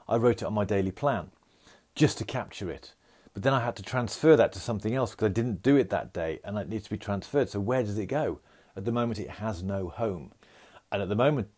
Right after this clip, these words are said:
those activities are sitting on an orange post-it note that I'll just pass from one daily plan to another until I decide to schedule to do it. So that's not a manageable system when there's a lot of stuff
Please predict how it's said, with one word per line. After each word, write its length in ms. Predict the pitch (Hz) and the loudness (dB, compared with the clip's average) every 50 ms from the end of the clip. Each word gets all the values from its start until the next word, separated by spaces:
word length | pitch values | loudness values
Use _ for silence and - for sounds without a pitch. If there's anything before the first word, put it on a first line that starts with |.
| - | -2
those 320 | 90 107 113 123 127 104 98 | 4 6 6 6 6 4 2
activities 560 | 98 92 80 - - 90 92 90 95 92 85 | 0 0 -2 -6 -6 -6 -6 -6 -6 -6 -8
are 60 | 87 | -8
sitting 240 | - - 113 113 113 | -8 -8 -8 -6 -6
on 100 | 104 87 | -6 -6
an 100 | 87 - - | -6 -4 -2
orange 340 | 120 123 117 110 101 - | 0 0 0 -2 -4 -6
post-it 420 | - - 117 127 110 - - 95 - | -4 0 0 0 0 0 -4 -8 -8
note 200 | - 76 82 - | -6 -8 -8 -6
that 100 | - 92 | -4 -2
I'll 220 | 90 92 95 87 - | -2 -2 -2 -6 -8
just 240 | - 104 98 - _ - | -8 -8 -8 -8 _ -8
pass 280 | - 113 107 101 - | -4 -4 -4 -4 -4
from 280 | - - 107 101 95 85 - - - - - - - | -6 -4 -4 -2 -2 -4 -8 -14 -20 -20 -20 -18 0
one 280 | - 101 117 131 127 110 | 4 6 6 6 6 4
daily 240 | 110 98 95 92 | 4 4 4 2
plan 260 | 90 - 95 98 101 92 | 0 0 0 0 0 0
to 80 | - | 0
another 300 | 101 104 110 101 92 - - | 2 2 4 2 2 0 -2
until 400 | 110 113 104 - - 123 120 117 | -4 -6 -6 0 2 4 4 4
I 60 | 110 | 4
decide 380 | 98 104 - - 98 98 90 | 2 -2 -4 -2 -2 -2 -2
to 60 | 101 92 | -4 -6
schedule 380 | - - - 98 82 - 87 85 | -8 -4 -4 -4 -4 -4 -8 -8
to 100 | - 104 | -6 -2
do 120 | 117 139 | -2 0
it. 200 | 113 - - - - _ _ _ _ _ _ _ - - - - - - - - - - - - - | 0 -2 -4 -8 -14 _ _ _ _ _ _ _ -20 -20 -20 -20 -20 -20 -20 -20 -20 -20 -20 -16 -8
So 500 | - - - 156 151 151 147 147 139 - - _ _ _ _ _ _ _ - - - - _ _ _ _ _ _ _ - | 2 10 12 12 12 12 12 12 12 8 2 _ _ _ _ _ _ _ -20 -20 -20 -20 _ _ _ _ _ _ _ 4
that's 380 | 123 131 165 - 226 - - | 8 10 10 10 8 4 0
not 300 | 123 127 143 123 107 - | 4 6 6 6 6 4
a 380 | 131 123 123 120 120 104 87 92 - _ _ _ _ _ _ _ _ _ | 4 6 8 6 6 4 2 -4 -12 _ _ _ _ _ _ _ _ _
manageable 540 | - 117 117 127 131 143 139 110 101 110 101 | -8 -4 0 2 2 2 0 0 -2 -4 -4
system 540 | - - 127 113 - - 101 95 90 90 - | -4 -4 -6 -6 -4 -4 -4 -4 -4 -6 -4
when 140 | - 107 104 | -4 -2 -2
there's 120 | 101 85 | -2 -2
a 60 | 98 | 0
lot 180 | 104 104 104 65 | 0 0 0 0
of 80 | 78 - | -2 -6
stuff 400 | - - 98 90 - - - | -6 -4 -4 -4 -4 -8 -14